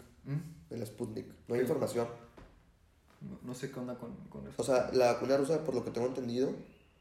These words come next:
Speaker 2: fuera de, de la información que
Speaker 1: Fue
Speaker 2: te
Speaker 1: la
Speaker 2: da
Speaker 1: primera vacuna. Sí, es cierto.
Speaker 2: No
Speaker 1: creo,
Speaker 2: sé.
Speaker 1: creo que la aplicaron primero.
Speaker 2: Pero fuera de la información que te dan los rusos, no hay información de esa vacuna.
Speaker 1: Y son, creo que son muy específicos a qué países les dieron los,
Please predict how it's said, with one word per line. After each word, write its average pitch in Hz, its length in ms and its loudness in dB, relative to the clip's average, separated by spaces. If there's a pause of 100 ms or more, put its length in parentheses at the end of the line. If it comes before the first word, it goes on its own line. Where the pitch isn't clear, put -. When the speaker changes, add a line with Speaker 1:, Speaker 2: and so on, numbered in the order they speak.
(500)
Speaker 2:
fuera 143 400 10
de, 131 420 6
de 117 120 4
la 113 260 0
información 113 420 -2
que 131 80 0
Speaker 1:
Fue 143 180 4
Speaker 2:
te 165 60 8
Speaker 1:
la 190 60 10
Speaker 2:
da - 40 6
Speaker 1:
primera 151 360 6
vacuna. 143 680 -2 (320)
Sí, 147 140 -2
es 139 100 2
cierto. 139 320 4
Speaker 2:
No 135 100 8
Speaker 1:
creo, 135 100 6
Speaker 2:
sé. 147 200 6
Speaker 1:
creo 143 160 4
que 170 80 2
la 175 80 4
aplicaron 139 480 0
primero. 131 240 -2
Speaker 2:
Pero 131 360 10
fuera 143 280 6
de 180 60 8
la 190 60 4
información 131 420 2
que - 100 -2
te 139 160 2
dan 127 240 6
los 147 120 6
rusos, 135 500 0 (320)
no 120 140 2
hay 127 80 10
información 120 380 4
de 117 80 0
esa 117 160 0
vacuna. 110 240 -4 (1080)
Speaker 1:
Y 127 80 -8
son, 123 220 -4
creo 123 160 -4
que 135 60 -6
son 143 180 -2
muy 143 100 2
específicos 127 600 -4
a 123 80 -6
qué 120 180 -4
países 123 420 -2
les 120 240 -2
dieron 117 380 0
los, - 400 -10